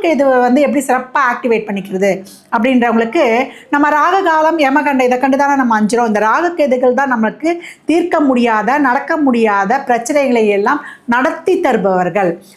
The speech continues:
அப்ப இந்த ராகு காலத்திலையும் கேது, அஹ், வ-, கூறிய யமகண்டத்திலையும் சிறப்பான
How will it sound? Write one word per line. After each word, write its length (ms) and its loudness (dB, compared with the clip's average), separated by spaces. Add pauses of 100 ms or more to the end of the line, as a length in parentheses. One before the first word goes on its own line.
(120)
அப்ப 220 -2
இந்த 120 4 (100)
ராகு 340 2
காலத்திலையும் 640 0
கேது, 300 2 (420)
அஹ், 880 2
வ-, 120 -2 (280)
கூறிய 340 2 (140)
யமகண்டத்திலையும் 760 0
சிறப்பான 540 -2